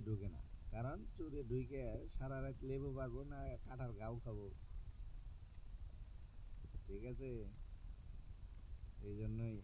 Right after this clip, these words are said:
লেবুর বাগানে কেউ চুরি করে না। আমরা এখন গাড়িটা সাইড করবো, সাইড করে মুড়ে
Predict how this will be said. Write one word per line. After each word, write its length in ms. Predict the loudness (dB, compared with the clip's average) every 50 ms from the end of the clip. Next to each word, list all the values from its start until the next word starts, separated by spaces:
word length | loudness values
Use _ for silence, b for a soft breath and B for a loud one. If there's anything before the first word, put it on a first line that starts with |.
| 4 6 6 6 6 2 0 2
লেবুর 240 | 4 4 4 4 4 4
বাগানে 300 | 4 4 2 2 2 2 2 2
কেউ 160 | 0 0 0 -2 -4 -4 -4 -4 -4 -4 -4 -4 -4 -4 -6 -6 -6 -6 -6 -6 -6 -6 -6 -6 -6 -6 -6 -4 -2
চুরি 180 | 0 2 2 4 4
করে 120 | 2 2 0
না। 40 | 0 0 0
আমরা 140 | 0 0 2 2
এখন 140 | 2 2 2 2
গাড়িটা 260 | 2 2 2 2 2 2 2
সাইড 160 | 2 2 2 2 0
করবো, 200 | 0 0 0 0 0 0 0
সাইড 180 | 0 -2 -2 -2 -2
করে 160 | -2 0 0 2 0 0 0 -2 -2 -2 0 0 0 0 2 2 2
মুড়ে 200 | 4 4 10